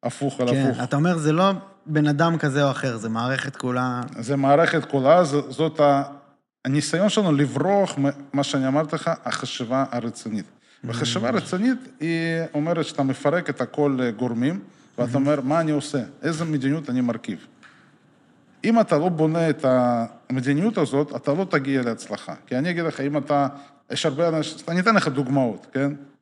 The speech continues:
Speaker 1: אה, דיברתי גם בזמנו עם פרופסור, אה, אגסי הרבה מאוד על זה. זיכרונו לברכה,
Speaker 2: זיכרונו
Speaker 1: והוא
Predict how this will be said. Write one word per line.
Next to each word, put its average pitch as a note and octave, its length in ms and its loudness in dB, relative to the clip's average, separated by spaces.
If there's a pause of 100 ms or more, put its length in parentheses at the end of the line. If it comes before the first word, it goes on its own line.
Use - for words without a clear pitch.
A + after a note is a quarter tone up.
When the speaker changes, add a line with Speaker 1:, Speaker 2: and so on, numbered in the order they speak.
(460)
Speaker 1:
אה, A#2 320 -4
דיברתי D3 380 2
גם C#3+ 180 2
בזמנו C#3 540 2 (100)
עם B2+ 160 -2
פרופסור, B2+ 600 -4
אה, A2+ 300 -2
אגסי A#2 400 -2
הרבה G2 280 -4
מאוד G#2+ 260 -4
על F2+ 120 -10
זה. F2 120 -14 (420)
זיכרונו B2 440 -4
לברכה, B2 180 0
Speaker 2:
זיכרונו B2+ 260 4
Speaker 1:
והוא B2+ 60 2